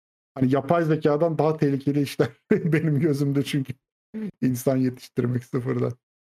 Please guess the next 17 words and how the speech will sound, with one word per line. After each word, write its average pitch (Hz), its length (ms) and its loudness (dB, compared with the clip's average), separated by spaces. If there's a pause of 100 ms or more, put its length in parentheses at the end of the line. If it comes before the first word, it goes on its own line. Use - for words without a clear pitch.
(680)
Ee, 190 60 -4 (420)
evet, 190 260 0 (280)
sıradaki 139 340 0
haberimiz 120 320 0
şöyle 127 200 -6
atlamayayım, 123 560 -2
bakayım 123 440 -4 (120)
hangi 127 300 -6
haberdeyiz. 120 680 -4 (180)
Heh. 160 140 2 (600)
Yapılan 226 420 2
bir 147 200 2
araştırmaya 208 560 0
göre 180 260 2
dünya 196 320 2
üzerindeki 151 400 -2
evrimsel, 180 600 0